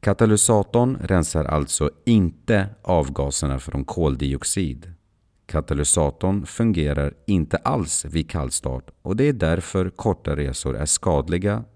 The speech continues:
och därför är motorvärmare väldigt bra att använda.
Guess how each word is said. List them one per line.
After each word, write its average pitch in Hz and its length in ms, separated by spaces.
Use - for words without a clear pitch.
och 101 140
därför 71 400
är 76 100
motorvärmare 76 1080
väldigt 80 560
bra 67 280
att - 120
använda. 85 680